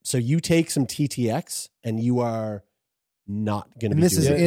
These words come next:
Speaker 1: okay.
Speaker 2: this is in the liver of the fish, of
Speaker 1: In,
Speaker 2: the pufferfish.
Speaker 1: in pufferfish, the highest concentrations of T T X are found in the skin, ovaries,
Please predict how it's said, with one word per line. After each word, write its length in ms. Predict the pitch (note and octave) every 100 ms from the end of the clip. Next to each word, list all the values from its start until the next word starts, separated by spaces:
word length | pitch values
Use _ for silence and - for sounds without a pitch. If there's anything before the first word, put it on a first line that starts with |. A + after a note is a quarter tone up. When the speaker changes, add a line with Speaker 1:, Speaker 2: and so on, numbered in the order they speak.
| E3+
Speaker 1:
okay. 40 |
Speaker 2:
this 160 | E3 D#3
is 100 | D3+
in 280 | F3 F3+ F3
the 180 | C#3+
liver 340 | B2 C#3 B2+ C3+
of 160 | C3
the 100 | B2
fish, 380 | A#2 B2+ - -
of 80 | -
Speaker 1:
In, 100 | D3+
Speaker 2:
the 40 | D3
pufferfish. 520 | C3 A#2+ G#2+ - -
Speaker 1:
in 140 | D3 D3+
pufferfish, 600 | - F3 F#3 - E3 -
the 60 | C3
highest 640 | - - C#3 D3 E3 -
concentrations 800 | - D3 - C#3 - B2 - C#3+
of 80 | C3+
T 140 | - C#3+
T 180 | D3
X 180 | D#3+ - -
are 60 |
found 500 | A#2+ B2 A#2 A#2 B2+ -
in 100 | A#2
the 60 | G#2
skin, 600 | - - - A#2+ C#3 G3 - _ _ _ _ _ _
ovaries, 600 | C3 C3 C3 D3 E3+ -